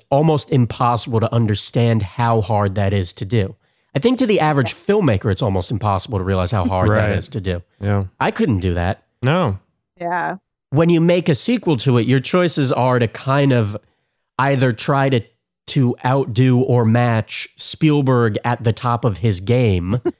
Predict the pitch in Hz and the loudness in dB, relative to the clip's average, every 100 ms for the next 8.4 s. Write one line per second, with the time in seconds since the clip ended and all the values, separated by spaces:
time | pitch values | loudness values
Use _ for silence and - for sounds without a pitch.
0 | 285 - 277 - 269 - _ _ 143 165 | -8 -6 -8 -6 -8 -10 _ _ 0 2
1 | 160 156 151 170 - - 147 165 139 127 | 2 0 0 0 -2 0 2 2 2 2
2 | 113 - - 113 101 101 101 - _ _ | 0 -2 -2 2 2 2 0 -2 _ _
3 | 120 127 - 131 - 127 113 139 127 - | 0 0 0 -2 2 0 2 0 0 0
4 | 117 120 123 87 82 - _ 113 101 101 | 2 2 2 2 -2 -10 _ 2 2 2
5 | 107 131 113 135 127 107 110 107 139 117 | 2 0 2 2 2 2 -2 0 0 2
6 | 139 120 - 110 - 131 127 101 98 - | 0 0 0 -4 -2 0 2 2 0 -2
7 | 110 87 - - 95 85 - 196 175 156 | -2 -2 -4 -2 0 -2 -4 -4 -4 -4
8 | 135 156 _ 151 | -6 -12 _ -2